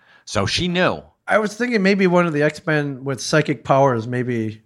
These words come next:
Speaker 2: brainwashed. I don't know.
Speaker 1: I
Speaker 2: I'm trying
Speaker 1: don't
Speaker 2: to
Speaker 1: think
Speaker 2: figure
Speaker 1: so.
Speaker 2: out what's
Speaker 1: Or
Speaker 2: going
Speaker 1: maybe
Speaker 2: on.
Speaker 1: it did,
Speaker 2: Did
Speaker 1: but,
Speaker 2: I?
Speaker 1: um,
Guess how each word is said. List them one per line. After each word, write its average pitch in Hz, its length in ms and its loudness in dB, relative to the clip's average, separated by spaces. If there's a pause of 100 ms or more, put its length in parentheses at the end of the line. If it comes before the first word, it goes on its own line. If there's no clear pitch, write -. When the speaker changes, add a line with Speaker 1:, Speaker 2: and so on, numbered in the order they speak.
Speaker 2:
brainwashed. 143 760 -2 (280)
I 160 80 -2
don't 202 160 -2
know. 170 300 0
Speaker 1:
I 101 140 2
Speaker 2:
I'm 95 100 -6
trying - 60 -16
Speaker 1:
don't 107 100 -4 (100)
Speaker 2:
to - 60 -12
Speaker 1:
think 113 180 -2
Speaker 2:
figure - 20 -10
Speaker 1:
so. - 100 0
Speaker 2:
out 110 60 4
what's 120 100 -2
Speaker 1:
Or 160 120 4
Speaker 2:
going 165 100 -2
Speaker 1:
maybe 165 260 4
Speaker 2:
on. 165 60 4
Speaker 1:
it - 100 -4
did, 120 180 2
Speaker 2:
Did 147 80 -4
Speaker 1:
but, 117 340 0
Speaker 2:
I? 107 300 4
Speaker 1:
um, 104 200 -6